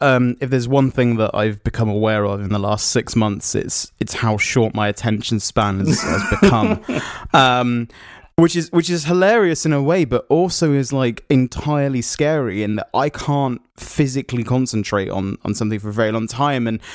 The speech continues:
Speaker 1: uh, w-, w-, we'll talk about this later because I, I, I've, I've done some other listening outside of, uh, outside of recommendations, which I can talk about, um,
Speaker 2: Ah,
Speaker 1: that
Speaker 2: yeah.
Speaker 1: brings into this. But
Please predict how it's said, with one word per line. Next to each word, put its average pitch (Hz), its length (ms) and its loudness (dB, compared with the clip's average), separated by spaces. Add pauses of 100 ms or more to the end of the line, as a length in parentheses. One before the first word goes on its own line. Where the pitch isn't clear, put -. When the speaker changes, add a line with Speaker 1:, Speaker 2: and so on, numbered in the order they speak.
(220)
Speaker 1:
uh, 113 540 2
w-, 123 280 -2
w-, 120 300 -4
we'll 123 120 -2
talk - 300 -2
about 120 200 0
this 110 180 -4
later 123 360 -2
because 101 460 -2
I, 104 180 0
I, 98 380 -4 (180)
I've, 101 160 -4
I've 104 200 -2
done 104 200 0
some 95 460 -4
other 98 180 -2
listening 95 500 -4
outside 95 580 -4
of, - 340 -12
uh, 90 60 -2
outside 95 300 -4
of 92 60 -4
recommendations, 90 640 -4
which 82 120 -6
I 92 40 -4
can 92 120 -4
talk 90 200 -4
about, - 280 -4 (220)
um, - 80 -6
Speaker 2:
Ah, 107 320 2
Speaker 1:
that 98 100 -2
Speaker 2:
yeah. 95 60 -2
Speaker 1:
brings 101 200 0
into 104 160 -4
this. 101 140 -4
But - 240 0